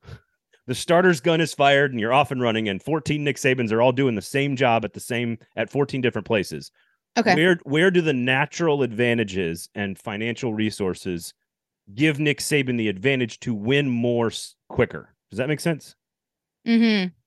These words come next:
Speaker 1: Like,
Speaker 2: is
Speaker 1: if you,
Speaker 2: interesting.
Speaker 1: if you put Saban at Tennessee and you put Saban at Kentucky,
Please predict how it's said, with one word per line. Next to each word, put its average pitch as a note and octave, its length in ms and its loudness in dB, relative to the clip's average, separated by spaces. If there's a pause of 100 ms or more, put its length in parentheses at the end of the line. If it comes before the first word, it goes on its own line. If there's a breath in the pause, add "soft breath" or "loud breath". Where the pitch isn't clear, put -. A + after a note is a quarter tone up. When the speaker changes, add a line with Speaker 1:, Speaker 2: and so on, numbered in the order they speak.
Speaker 1:
Like, C#3 140 4
Speaker 2:
is G3 100 0
Speaker 1:
if G3 60 0
you, G3+ 40 0
Speaker 2:
interesting. F3 420 -2 (240)
Speaker 1:
if C#3+ 140 -6
you F3 80 -2
put G#3+ 160 2
Saban F3 300 2
at - 80 -12
Tennessee B2 600 0 (460)
and A2+ 80 -2
you A#2 80 0
put C3+ 140 -2
Saban A#2 260 0
at - 80 -8
Kentucky, B2+ 560 -2